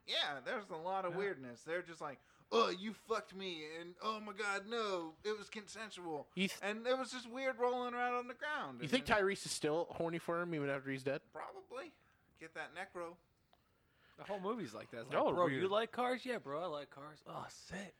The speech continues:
Speaker 4: man."
Speaker 1: Oh, no, and then that, that fucking scene, like, they're watching each other.
Speaker 4: Naked.
Speaker 1: No,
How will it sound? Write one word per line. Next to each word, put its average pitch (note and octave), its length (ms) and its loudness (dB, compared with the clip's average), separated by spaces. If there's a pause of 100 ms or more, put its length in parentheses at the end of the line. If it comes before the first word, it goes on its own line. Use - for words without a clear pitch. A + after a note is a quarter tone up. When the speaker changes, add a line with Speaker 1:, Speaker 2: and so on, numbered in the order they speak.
Speaker 4:
man." B2+ 220 -16
Speaker 1:
Oh, A#3+ 380 -4
no, C4 460 0
and C#4 80 -2
then D4 140 0
that, C4+ 160 2 (400)
that C4+ 120 -10
fucking C4 320 -4
scene, B3 440 -10 (520)
like, G#3 200 -4 (1200)
they're A#3 220 2 (520)
watching A#3+ 440 -2 (140)
each F#3+ 220 -12
other. D#3 460 -4 (300)
Speaker 4:
Naked. A#2 280 -12 (640)
Speaker 1:
No, B3 220 2